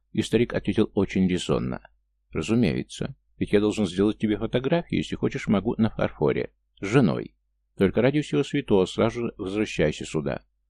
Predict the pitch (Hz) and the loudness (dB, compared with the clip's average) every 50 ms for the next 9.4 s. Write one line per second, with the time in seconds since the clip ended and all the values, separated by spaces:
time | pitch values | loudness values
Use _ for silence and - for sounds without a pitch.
0 | _ _ - - 87 - 95 92 92 - - - 113 123 135 143 131 98 - - | _ _ -4 -4 0 2 2 2 2 2 0 -2 -2 0 0 2 2 0 0 -2
1 | _ _ _ _ _ _ _ - 95 98 131 185 - 180 175 202 - 208 - 98 | _ _ _ _ _ _ _ -2 0 2 2 0 0 2 2 2 2 2 0 -6
2 | - - _ _ - 113 123 139 131 139 131 131 123 120 - - - - 117 117 | -8 -8 _ _ 0 2 4 4 4 4 4 4 2 0 -2 -8 -8 -6 -6 -6
3 | 117 107 - - - - 117 117 113 - - 101 85 80 76 67 - - _ _ | -8 -10 -14 -4 2 4 4 4 4 4 4 4 4 4 2 0 -4 -8 _ _
4 | - - 104 95 95 101 92 - 98 98 95 - 87 87 82 92 104 107 - 107 | -4 -2 0 2 2 2 2 2 0 0 0 0 0 0 0 0 -2 -2 0 0
5 | 101 101 - - 80 95 90 - - - 85 85 85 85 85 85 80 78 73 69 | 0 0 -2 -4 -4 -6 -6 -4 -2 -2 -2 0 0 0 0 0 0 0 0 -2
6 | 62 60 57 - - _ _ _ _ _ _ _ _ _ _ _ _ _ _ _ | -4 -4 -8 -10 -12 _ _ _ _ _ _ _ _ _ _ _ _ _ _ _
7 | _ _ _ _ _ _ - 110 110 - 117 107 104 - 107 101 104 98 95 113 | _ _ _ _ _ _ 4 4 4 4 4 0 2 4 4 4 6 6 6 4
8 | 110 - - 110 104 104 92 - 95 90 90 104 123 135 131 120 110 95 - 87 | 4 4 2 2 4 4 2 2 2 4 6 6 6 6 6 4 4 4 4 2
9 | 80 - - 67 64 60 53 - | 0 0 0 0 0 0 0 -4